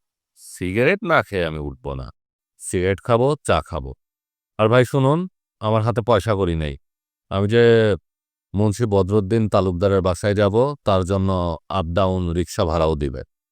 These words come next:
ভদ্রলোক চোখ বড় বড় করে তাকিয়ে আছে। আমি গুনগুন করছি,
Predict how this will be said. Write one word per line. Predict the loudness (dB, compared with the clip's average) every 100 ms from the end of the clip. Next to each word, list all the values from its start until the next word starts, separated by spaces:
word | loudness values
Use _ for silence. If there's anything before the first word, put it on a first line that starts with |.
| _ _ _ _ _ _ _ _ _ _ _ _ _ _ _ _ _ _ _ _ _ _
ভদ্রলোক | 0 4 4 4 2 0
চোখ | 2 2 4
বড় | 4 4
বড় | 2 0
করে | -2 -4
তাকিয়ে | -6 -6 -8
আছে। | -8 -10 -16 -18 _ _ -4
আমি | -2 2
গুনগুন | 2 2 0 -2
করছি, | 0 -2 0 -2 -2